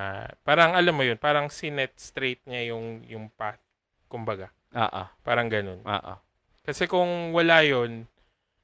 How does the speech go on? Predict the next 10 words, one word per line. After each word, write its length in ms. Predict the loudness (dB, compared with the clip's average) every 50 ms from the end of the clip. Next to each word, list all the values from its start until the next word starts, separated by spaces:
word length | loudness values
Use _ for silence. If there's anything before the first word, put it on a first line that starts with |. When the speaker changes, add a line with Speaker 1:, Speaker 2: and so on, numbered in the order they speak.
| _ _ _ _ _
Speaker 1:
feeling 260 | _ -6 -4 -4 -2
ko 460 | 0 2 4 6 6 6 6 4 4
medyo 380 | 2 2 -2 -4 -2 -4 -6 -6
iba 380 | -6 -10 0 4 4 4 4 2 -4 -14 _ _
Speaker 2:
Mhm. 320 | _ -6 -6 -4 -4 -4 -2
Speaker 1:
yung 220 | -2 0 -2 -2 -4
trajectory 720 | -6 -6 -6 -4 -4 -2 -4 -4 -6 _ -8 -6 -6 -6
nung 240 | -6 -4 -6 -6 -6
career 380 | -4 -4 -4 -2 -2 -4 -4 -6
ko. 220 | -10 _ -18 -18